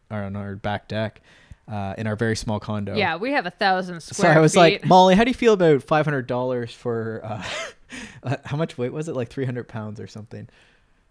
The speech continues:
Speaker 2: Not good.
Speaker 1: Which is ambitious that I would be lifting
Speaker 2: Yeah,
Speaker 1: three hundred
Speaker 2: not
Speaker 1: pounds,
Speaker 2: good
Speaker 1: but
Speaker 2: about it.
Speaker 1: that's a goal.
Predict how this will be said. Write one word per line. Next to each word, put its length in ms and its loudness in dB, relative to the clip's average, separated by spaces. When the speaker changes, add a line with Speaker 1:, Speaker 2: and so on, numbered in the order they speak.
Speaker 2:
Not 400 -2
good. 280 -4
Speaker 1:
Which 160 2
is 100 2
ambitious 640 4
that 180 -2
I 80 2
would 180 0
be 100 -2
lifting 340 -4
Speaker 2:
Yeah, 80 -12
Speaker 1:
three 140 -8
hundred 240 -6
Speaker 2:
not 160 2
Speaker 1:
pounds, 140 -2
Speaker 2:
good 120 -2
Speaker 1:
but 100 -2
Speaker 2:
about 220 -6
it. 60 -8
Speaker 1:
that's 160 0
a 40 6
goal. 400 4